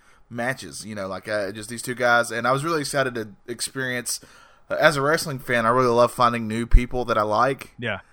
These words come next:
Speaker 1: Uh, so I was very excited for that aspect of it. Uh, also, just full disclosure, I watched probably two hours of it. I didn't see the whole thing.
Speaker 2: Yeah.
Speaker 1: Uh, I di-, I just didn't have time to finish it. It's about two and a half hours long, somewhere around in there.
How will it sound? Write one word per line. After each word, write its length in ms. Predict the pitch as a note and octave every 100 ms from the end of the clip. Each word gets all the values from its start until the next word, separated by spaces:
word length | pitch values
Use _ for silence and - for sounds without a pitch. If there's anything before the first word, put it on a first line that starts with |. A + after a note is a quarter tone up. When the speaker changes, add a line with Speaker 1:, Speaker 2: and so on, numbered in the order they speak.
| _ _ _ -
Speaker 1:
Uh, 300 | G#2+ G2 B2
so 220 | - C#3
I 20 |
was 120 | C#3
very 200 | B2+ D#3
excited 320 | C#3+ D3 C3 B2
for 140 | A2+
that 180 | A2 B2
aspect 460 | C3+ C3+ C#3+ C#3
of 160 | D3+ D#3
it. 180 | F3+ - _ _ _ _ _
Uh, 200 | - A#2+ B2+
also, 440 | D3+ E3 E3 C#3+
just 300 | C3+ C3 -
full 260 | - D3+ D3
disclosure, 640 | C3+ - C#3 C#3+ C3 A#2+
I 100 | A#2
watched 640 | A#2+ B2+ C3+ - - - - _ _ -
probably 500 | C3 B2+ C3+ B2+ A#2+
two 240 | - C3+
hours 300 | A2+ G#2+ G2
of 120 | F#2+
it. 60 | F#2
I 60 | G2
didn't 180 | A#2
see 100 | G2
the 100 | A2
whole 140 | G2+ G2+
thing. 280 | G#2 G2 F#2+
Speaker 2:
Yeah. 180 | A#2 G2+ - _ _ _ _ -
Speaker 1:
Uh, 120 | G#2
I 40 |
di-, 100 | G#2 A2
I 40 | A#2
just 140 | A#2
didn't 80 | A#2
have 140 | A2 A2
time 160 | A2+
to 60 | G2+
finish 320 | A#2+ A2+ G2+
it. 100 | G2
It's 100 | C2+
about 280 | - C3 -
two 80 | C3
and 80 | A#2+
a 20 |
half 160 | A2 A2
hours 280 | G#2+ G#2+
long, 240 | A2 A2 A2+
somewhere 220 | A#2 G#2+
around 100 | A2
in 60 | A2
there. 180 | A2